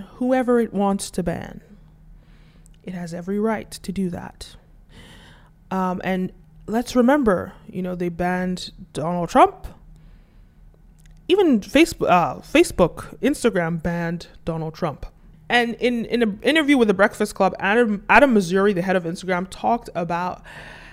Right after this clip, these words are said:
after the post-Donald Trump situation, they built a committee at a separate body who would then regulate who and when they ban people.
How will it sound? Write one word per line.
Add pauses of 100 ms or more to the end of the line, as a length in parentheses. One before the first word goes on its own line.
(280)
after
the
post-Donald
Trump
situation, (340)
they
built
a
committee
at
a
separate
body (720)
who
would
then
regulate (120)
who
and
when
they
ban
people.